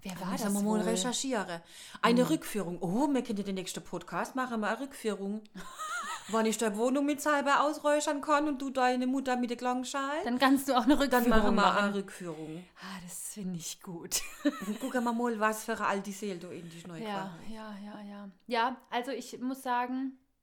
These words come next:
Speaker 1: Muttertag.
Speaker 2: Muttertag.
Speaker 1: Kommt ja jetzt.
Speaker 2: Mhm.
Speaker 1: Und ich brauche jetzt noch ein Geschenk. Ich muss jetzt mal noch, nee, jetzt kann ich nicht mehr, aber morgen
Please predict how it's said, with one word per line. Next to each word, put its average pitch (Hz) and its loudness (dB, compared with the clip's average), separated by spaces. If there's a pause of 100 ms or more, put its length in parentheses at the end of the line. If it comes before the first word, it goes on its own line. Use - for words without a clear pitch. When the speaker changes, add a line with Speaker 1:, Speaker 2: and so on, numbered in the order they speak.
(380)
Speaker 1:
Muttertag. 202 -12 (340)
Speaker 2:
Muttertag. 190 -12 (560)
Speaker 1:
Kommt 208 -2
ja 175 -4
jetzt. 160 -12 (180)
Speaker 2:
Mhm. 247 -4
Speaker 1:
Und 220 -4
ich 208 -10
brauche 208 -2
jetzt 208 -12
noch 208 -8
ein 202 -6
Geschenk. 175 -10
Ich 175 -16
muss 208 -8
jetzt 214 -14
mal 196 -6
noch, 190 -8 (260)
nee, 190 -6
jetzt 202 -8
kann 202 -12
ich 180 -18
nicht 226 -10
mehr, 277 0
aber 202 -2 (300)
morgen 220 2